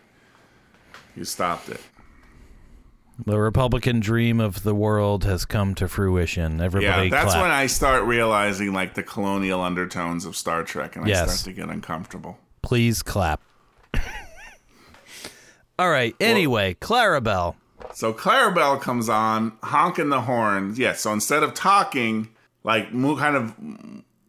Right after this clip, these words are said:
Speaker 1: moves the mouth in kind of a gross motor sense, if that makes any sense. Just like, uh, kinda like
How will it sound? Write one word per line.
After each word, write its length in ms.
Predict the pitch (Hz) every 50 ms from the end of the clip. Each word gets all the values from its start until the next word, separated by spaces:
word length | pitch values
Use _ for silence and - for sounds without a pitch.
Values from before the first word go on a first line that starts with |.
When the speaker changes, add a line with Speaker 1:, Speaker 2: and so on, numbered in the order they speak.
| _ _ _ _ _ _ 117
Speaker 1:
moves 600 | 135 131 135 147 165 175 180 180 185 175 151 143
the 120 | 160 139
mouth 460 | 135 131 131 135 135 135 131 123 -
in 80 | 117 107
kind 200 | - - 113 110
of 80 | 107
a 80 | 104 98
gross 680 | 95 95 110 110 110 113 120 127 131 123 - - - - - _ _ _ _ _ - - - 123 - _ _ _
motor 600 | - 113 107 104 104 107 113 117 123 120 117 110 104
sense, 760 | - - - - 101 90 82 76 71 - - - - - - _ _ _ _ _ _ _ _ _ -
if 100 | 107 -
that 160 | - 101 90
makes 240 | 95 101 98 - -
any 220 | 98 95 95 92
sense. 500 | 85 - - - 85 82 92 - - -
Just 260 | - - 117 110 - -
like, 340 | 101 98 95 87 - -
uh, 300 | 85 87 92 90 87 87 - - - -
kinda 240 | - 110 107 110 107
like 460 | 104 101 98 95 92 82 - - -